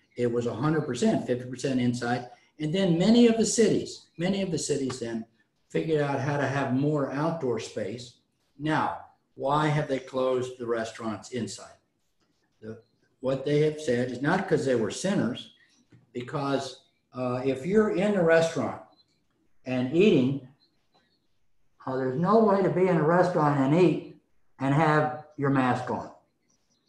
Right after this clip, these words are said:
Uh, you can, you can do it outside 'cause you're, you know, you can take it on and off and you're outside. But in that closed space, that's what did it, closed space. So it's, uh, there you go. Of course, the bars haven't been open, but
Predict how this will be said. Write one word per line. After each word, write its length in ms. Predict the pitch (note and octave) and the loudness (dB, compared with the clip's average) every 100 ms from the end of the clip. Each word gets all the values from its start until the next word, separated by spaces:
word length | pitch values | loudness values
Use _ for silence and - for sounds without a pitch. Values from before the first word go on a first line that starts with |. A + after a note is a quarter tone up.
| _ _ _ | _ _ _
Uh, 140 | A#2+ A#2+ | -6 0
you 160 | C#3+ | 0
can, 320 | C#3+ E3 A#2+ - | 2 0 -2 -2
you 140 | D#3 | -2
can 220 | D#3+ D3+ | 2 2
do 160 | E3 F#3 | 4 6
it 80 | C#3+ | 6
outside 640 | G3+ C#4+ - C3+ C3+ F3+ - - _ _ | 6 4 4 2 2 -2 -6 -16 _ _
'cause 220 | C#3 C#3 | -4 0
you're, 260 | D3+ C#3+ | 0 -2
you 220 | D3+ D3 C3+ | -2 0 2
know, 180 | C#3 | 0
you 140 | C#3 C3+ | -2 -2
can 120 | B2+ | -4
take 220 | D3 C#3+ | -4 -2
it 80 | C#3+ | 0
on 220 | C#3 C#3 | 0 0
and 80 | C3+ | 0
off 200 | C3 B2+ | -2 -4
and 80 | B2+ | -2
you're 120 | B2 | -2
outside. 440 | C3+ C3 A#2 G#2 | -2 -4 -6 -6
But 240 | A2 A2+ - _ | -6 -8 -10 _
in 140 | B2+ C3+ | -4 0
that 240 | C3+ C3+ | 0 -2
closed 380 | - D3 E3 E3 | 0 2 2 0
space, 480 | - D#3 G3 - - _ _ - | 0 0 0 -4 -12 _ _ -4
that's 280 | B2+ C3+ - | -2 -2 -4
what 160 | B2+ | -2
did 160 | A#2 A2 | 0 -2
it, 180 | - - _ _ - | -4 -12 _ _ -20
closed 520 | - B2+ B2+ B2 B2 | -6 -2 0 0 -4
space. 400 | A2+ F2 - - _ _ | -8 -10 -12 -20 _ _
So 440 | - B2+ B2 C#3+ - _ _ _ | -8 -4 -4 -6 -14 _ _ _
it's, 280 | C3 C3+ - | -8 -6 -6
uh, 440 | C3 B2+ B2 A#2+ - _ _ _ _ | -6 -4 -4 -6 -12 _ _ _ _
there 180 | - C3 | -4 -2
you 160 | B2 A2+ | 0 -2
go. 180 | G2+ - - | -8 -14 -16
Of 80 | C#3 | -8
course, 340 | C#3+ - - _ _ | -6 -6 -10 _ _
the 60 | A2+ | -10
bars 340 | B2+ C3 B2 | -2 -2 -2
haven't 280 | A#2+ A#2 A#2 | -4 -6 -6
been 160 | A2+ G#2+ | -6 -6
open, 300 | G2 - B2 | -8 -10 -4
but 580 | E3+ F3 F3 - - | 0 0 0 -8 -20